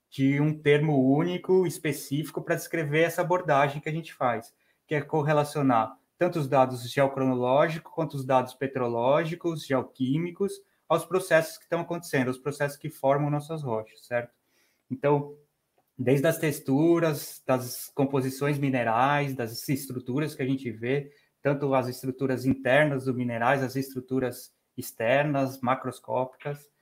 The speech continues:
Então, a gente relaciona tudo isso com química, com geoquímica, com observação petrológica, né, com petrografia, com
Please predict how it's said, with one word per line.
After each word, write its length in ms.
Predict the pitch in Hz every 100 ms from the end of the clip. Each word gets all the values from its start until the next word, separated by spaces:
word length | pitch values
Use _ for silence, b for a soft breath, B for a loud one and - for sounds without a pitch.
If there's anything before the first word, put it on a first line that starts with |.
| _ _ _
Então, 280 | 139 143 147
a 80 | 151
gente 240 | 160 156
relaciona 760 | 143 165 165 160 - 160 170 139
tudo 340 | 135 127 120
isso 480 | 127 147 165 175 175 _ _ _ _ -
com 240 | 151 139
química, 600 | - 135 175 185 185 180
com 220 | 180 143
geoquímica, 840 | 131 139 131 - 139 160 170 170 160
com 480 | 151 131 127 123 123
observação 880 | 135 135 139 131 120 - 127 123 117 -
petrológica, 760 | 120 120 113 127 170 139 123
né, 120 | 131
com 120 | 135
petrografia, 880 | 123 110 117 113 110 - 127 151 170 170 _ _ _ _ _ _ _ -
com 560 | 147 151 147 143 135